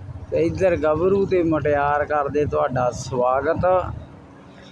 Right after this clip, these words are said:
ਤੇ ਇੱਥੇ ਉੱਧਰ ਸਰਦਾਰ ਜੀ ਵੀ ਡੋਲਾ ਫੜਾ ਕੇ ਖੜੇ ਆ, ਆਉਂਦੇ। ਆ ਗਿਆ ਭਾਜੀ, ਮੈਂ ਤਾਂ ਆਉਣਾ ਹੀ ਆ, ਮੇਰੇ ਤਾਂ ਸਾਹ ਬਹੁਤ ਚੜਿਆ।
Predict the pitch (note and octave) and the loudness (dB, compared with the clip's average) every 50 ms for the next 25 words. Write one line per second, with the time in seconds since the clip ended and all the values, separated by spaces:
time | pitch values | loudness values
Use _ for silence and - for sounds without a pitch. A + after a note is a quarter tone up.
0 | - - - - - - - - - - - - D3 D3+ D3 D3+ D3+ D#3 D#3+ D3+ | -20 -20 -20 -20 -20 -20 -20 -20 -20 -16 -6 -2 0 2 4 4 4 4 2 2
1 | D3 - - - - - - - - - - - - - - - - - - - | 0 -4 -10 -18 -20 -20 -20 -20 -20 -20 -20 -20 -20 -20 -20 -20 -20 -20 -18 -16
2 | - - - - - G3 G#3 G3+ - - - - D3 D3+ E3+ G3 G#3 G#3+ G#3+ G#3 | -16 -16 -14 -4 -2 -2 -2 -2 -4 -12 -6 0 2 2 4 4 6 6 6 6
3 | G3+ G3 F#3+ F3 E3+ E3+ E3+ - - G3 F#3 E3 E3 E3+ D3 C#3+ D3 C#3 C#3+ C#3+ | 6 6 6 4 4 2 2 0 -2 -2 -2 0 -2 -2 0 2 2 2 2 2
4 | D3 D3+ E3+ F#3 F#3 F#3+ D#3+ F3 D#3+ D3 C#3+ C#3 B2+ C3+ C3+ C3 B2+ B2 A#2+ A#2+ | 0 0 0 0 0 0 2 2 4 4 4 2 2 2 2 2 2 0 -2 -4
5 | A#2+ B2 B2 C3 C3+ C3 A#2+ B2 B2 C3 C#3+ C3 A2 - - - - - - - | -6 -2 0 0 2 2 0 0 0 0 -2 -2 -4 -8 -14 -16 -16 -18 -18 -18
6 | - - - - - - - - - - A#4 - - - - - - - - - | -18 -18 -18 -18 -18 -18 -20 -18 -16 -18 -18 -18 -20 -20 -20 -20 -20 -20 -20 -20
7 | - - - - - - B4+ - - - - - G5+ G5 G5+ G5 G5 G5 G5 - | -20 -20 -20 -20 -18 -18 -18 -18 -18 -20 -18 -18 -18 -18 -16 -18 -18 -18 -18 -20
8 | - - - - - - - - - - - - - - - - - - - - | -20 -20 -20 -20 -20 -20 -20 -18 -18 -18 -18 -18 -20 -20 -20 -20 -20 -20 -20 -20
9 | - - - - - - A#2 A#2+ A2+ - - - - - - - - - - - | -20 -20 -16 -6 -4 -2 0 0 -2 -4 -6 -10 -14 -18 -20 -20 -20 -14 -12 -12
10 | - - - - - - - - D3+ D#3+ E3+ F3 F3+ F#3+ G3 F#3+ F#3 F#3+ F3+ E3+ | -10 -10 -12 -14 -16 -14 -6 -2 0 0 2 2 2 2 2 4 4 4 4 2
11 | E3 D#3+ D3 D#3 F3 F#3+ F#3 E3+ E3 E3+ D#3+ D3+ E3 D#3+ D#3 D#3 D#3 D#3 D#3+ E3+ | 2 0 0 2 0 0 0 2 2 2 2 2 2 2 2 2 2 2 2 2
12 | F3 F3+ F#3+ F#3 E3+ D#3+ D#3 D3+ C#3 D#3 D3 C3+ D3 D3 D#3+ D#3+ D#3 D3+ D3+ D#3 | 2 2 2 2 2 2 0 0 0 -2 -2 0 2 2 2 2 2 2 2 0
13 | C#3+ C#3+ C#3 C3+ C#3+ C#3+ C#3+ D3 D#3 E3+ F3+ F3+ F3 E3+ D#3 | 0 -2 -2 0 2 2 4 4 4 4 4 4 4 2 2